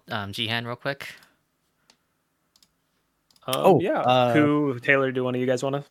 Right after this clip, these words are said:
Speaker 2: start?
Speaker 3: Yeah, so the red hair chick, Inari. Ooh, it's, uh,
Speaker 2: <laughs>
Speaker 3: I'm liking where, where, how she was designed.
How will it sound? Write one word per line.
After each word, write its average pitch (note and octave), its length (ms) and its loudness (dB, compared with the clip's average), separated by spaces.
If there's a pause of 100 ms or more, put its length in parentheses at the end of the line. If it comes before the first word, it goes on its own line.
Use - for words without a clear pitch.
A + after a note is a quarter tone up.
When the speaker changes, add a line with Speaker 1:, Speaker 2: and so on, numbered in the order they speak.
Speaker 2:
start? - 360 -6 (560)
Speaker 3:
Yeah, D3 280 6
so B2+ 440 6 (140)
the C3 260 -6
red F#3 200 8
hair A2+ 180 4
chick, - 440 -2
Inari. C#3+ 500 2 (220)
Ooh, C3 280 2 (100)
it's, A#2+ 300 -2
uh, A2 260 6 (300)
Speaker 2:
<laughs> - 360 -4
Speaker 3:
I'm D3 400 0
liking F3 340 8
where, D#3 300 8
where, C#3+ 320 6
how D3 200 6
she C#3 160 0
was C#3 140 4
designed. C3+ 640 0